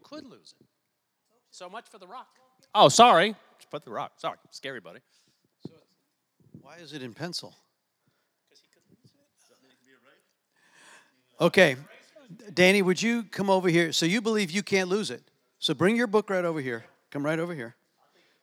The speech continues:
Speaker 2: Sit right on the front here. The can't lose it. If you're a can't lose it crowd, guys, would you come over and sit over here right now? Those who believe that you can lose it, would you come over here with the loser, lose its?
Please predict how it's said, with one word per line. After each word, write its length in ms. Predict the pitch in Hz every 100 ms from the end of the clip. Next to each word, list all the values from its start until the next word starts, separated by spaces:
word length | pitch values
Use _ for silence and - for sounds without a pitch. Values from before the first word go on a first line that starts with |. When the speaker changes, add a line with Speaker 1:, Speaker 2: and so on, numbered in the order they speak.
| _ _ _
Speaker 2:
Sit 260 | - -
right 220 | 151 156 180
on 100 | 185
the 80 |
front 240 | 170 160 143
here. 220 | 143 135
The 480 | 135 - 143 135 165 - _
can't 220 | - 196 202
lose 260 | 196 175
it. 120 | 135 - - - - -
If 200 | 170 208
you're 200 | 269 269
a 60 |
can't 360 | 247 240 240 247
lose 280 | 214 240 196
it 140 | 165
crowd, 480 | - 151 131 165 156 _ _ _
guys, 480 | 175 143 185 - - _ _ - _
would 160 | 170 170
you 80 | 220
come 220 | 233 214
over 240 | 214 208
and 100 | 196
sit 220 | - 208
over 180 | 196 185
here 160 | 175 190
right 220 | 190 208
now? 280 | 196 208 185 _ - - _ _
Those 300 | 185 220 214
who 120 | 214
believe 420 | 165 190 208 220 175
that 220 | 175 -
you 140 | 185
can 340 | - 208 277 285
lose 300 | 214 185 175
it, 160 | 180 - _ _ _ _
would 200 | 180 175
you 100 | 214
come 200 | - 220
over 200 | 220 208
here 220 | 185 196
with 180 | 196 180
the 80 | 185
loser, 360 | 185 240 190 214
lose 300 | 196 262 170
its? 340 | 175 - -